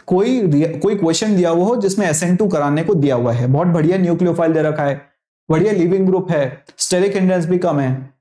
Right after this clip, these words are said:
पर solvent जो है वो polar प्रोटिक दे दिया,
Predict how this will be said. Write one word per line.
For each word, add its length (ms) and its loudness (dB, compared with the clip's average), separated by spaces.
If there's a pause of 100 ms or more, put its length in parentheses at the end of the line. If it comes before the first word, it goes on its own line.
(160)
पर 180 0
solvent 640 -2
जो 80 0
है 120 0
वो 140 -2
polar 320 0
प्रोटिक 380 0
दे 120 2
दिया, 180 0